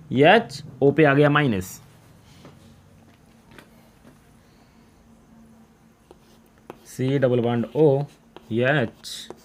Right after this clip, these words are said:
O पर आ गया माइनस। इसे, इसे, इसे, इसे देखिए आ गया हमारे पास प्रोडक्ट वन टू डायॉल या फिर बेंजीन,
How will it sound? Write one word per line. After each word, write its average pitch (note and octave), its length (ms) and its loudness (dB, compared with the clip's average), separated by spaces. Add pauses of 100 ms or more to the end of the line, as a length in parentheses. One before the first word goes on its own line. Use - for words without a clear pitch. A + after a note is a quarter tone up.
O C#3 200 -2 (540)
पर B2+ 240 -4
आ A#2 120 -2
गया A2+ 220 -4
माइनस। E2+ 460 -12 (2000)
इसे, D#3+ 360 0 (560)
इसे, D#3 340 -2 (840)
इसे, C3+ 360 0 (360)
इसे C3 180 0
देखिए B2 340 -2 (1800)
आ D#3 120 6
गया D#3+ 160 4
हमारे D3 200 2
पास D#3+ 180 0
प्रोडक्ट C3 460 0 (380)
वन D#3+ 440 0 (200)
टू D3 260 6 (840)
डायॉल C3 480 2 (120)
या C#3 100 2
फिर D#3+ 200 2
बेंजीन, C3 720 -2